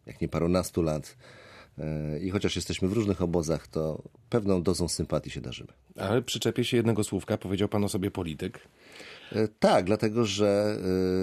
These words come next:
Speaker 1: e, każdy samorządowiec jest politykiem, politykiem lokalnym. E, i tego słowa nie należy, e, od tego słowa nie należy uciekać. E,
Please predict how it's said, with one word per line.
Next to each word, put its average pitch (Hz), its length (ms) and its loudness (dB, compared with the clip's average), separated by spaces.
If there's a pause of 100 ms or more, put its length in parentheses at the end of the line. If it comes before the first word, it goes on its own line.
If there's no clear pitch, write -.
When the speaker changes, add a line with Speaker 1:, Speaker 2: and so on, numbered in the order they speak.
(220)
Speaker 1:
e, 85 100 -4
każdy 98 300 2
samorządowiec 95 800 2
jest 107 160 -2
politykiem, 151 420 -2
politykiem 82 320 2
lokalnym. 82 560 0 (520)
E, 80 640 -4
i 82 100 -6
tego 82 260 -4
słowa 92 300 -2
nie 98 120 2
należy, 85 380 0
e, 73 880 -4 (500)
od 85 120 -2
tego 90 140 0
słowa 92 180 0
nie 95 80 4
należy 92 200 0
uciekać. 90 520 -2 (480)
E, 82 480 -2